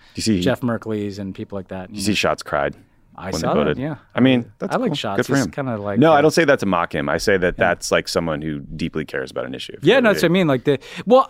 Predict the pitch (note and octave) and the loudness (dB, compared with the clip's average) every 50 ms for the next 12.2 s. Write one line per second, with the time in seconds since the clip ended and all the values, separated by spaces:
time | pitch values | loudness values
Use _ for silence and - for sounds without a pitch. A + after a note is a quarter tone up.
0 | - - - A3+ A#3+ A#3 A3+ G3 G#3+ A3 G#3 - - D#4 E4 D4+ A#3 F#3 F#3 D#3+ | -2 -4 2 4 4 6 6 6 6 6 6 4 4 4 4 4 4 4 4 2
1 | D3 B2+ - D3+ C#3 C#3+ C#3+ C3+ C3+ C3 C#3 C3+ A#2+ A2+ A2+ A2+ A2+ B2 B2+ C3 | 2 2 2 2 2 2 2 2 2 2 2 2 2 2 0 0 0 -2 -4 -6
2 | A#2+ - - - D3+ C#3+ D3 D3+ - - - G3+ F3 G#3+ F#3 - - D3 C3 - | -6 -10 -10 -10 -4 0 0 0 0 0 0 0 2 2 0 0 0 -2 -2 0
3 | C3 B2+ B2 A#2 A#2 A2+ G#2+ - - A2 G2+ - - - - _ _ _ _ _ | 0 0 0 2 2 0 -2 -2 -4 -6 -6 -6 -10 -12 -12 _ _ _ _ _
4 | _ _ _ _ _ _ _ - C3+ C3 C3 B2+ A#2+ A#2 A2 A2 G#2+ - - - | _ _ _ _ _ _ _ -2 2 2 2 2 2 0 -2 -4 -4 -6 -6 -8
5 | _ _ _ _ _ _ _ _ _ _ - D4 D3+ B2+ B2 C3+ E3 F3 E3 D#3+ | _ _ _ _ _ _ _ _ _ _ 0 0 0 0 2 2 2 4 4 4
6 | D3 C3+ C3 A2+ G2+ B2+ A#2 G2+ A2+ A2 G#2+ - A2 G#2+ G2+ G#2 G2 - A#2 A2 | 2 2 0 0 0 0 0 0 0 -2 -2 -4 -6 -6 -6 -6 -6 -6 -6 -6
7 | G#2+ G#2 G2 G#2+ G2 - - - A2+ G#2+ - - F#2 E2+ D2 - - G#2 G2 F#2+ | -6 -6 -8 -10 -12 -10 -8 -8 -10 -10 -10 -12 -14 -14 -16 -16 -14 -12 -10 -10
8 | G2 - F#2 D#2 F2+ F#2+ G2+ - _ _ - A#2+ G#2+ F#2 E2 E2 D#2+ _ _ _ | -6 -4 -4 -2 -2 -4 -4 -6 _ _ -14 -12 -12 -12 -12 -16 -18 _ _ _
9 | _ - _ _ - - - _ _ _ - G2 F#2 F2+ G#2+ B2+ D3 D3+ D3+ D3 | _ -20 _ _ -20 -20 -20 _ _ _ -14 -12 -10 -8 -6 -6 -4 -2 0 0
10 | C#3 C3+ B2+ B2+ A#2+ G#2+ G2+ F#2+ - - A2+ G#2+ G#2 - - C3+ C3 B2+ B2+ A#2+ | 2 2 2 0 -2 -4 -6 -10 -10 -8 -6 -6 -6 -6 -4 -2 0 0 0 -2
11 | A2+ G#2 G#2 G#2 G#2 G2+ - A#2+ A2+ G#2+ G2 - - B2+ A2 A2 G#2 - - C3 | -4 -6 -10 -12 -12 -10 -10 -10 -10 -14 -12 -10 -8 -6 -6 -6 -6 -6 -6 -4
12 | A2+ G2 F#2 | -4 -6 -10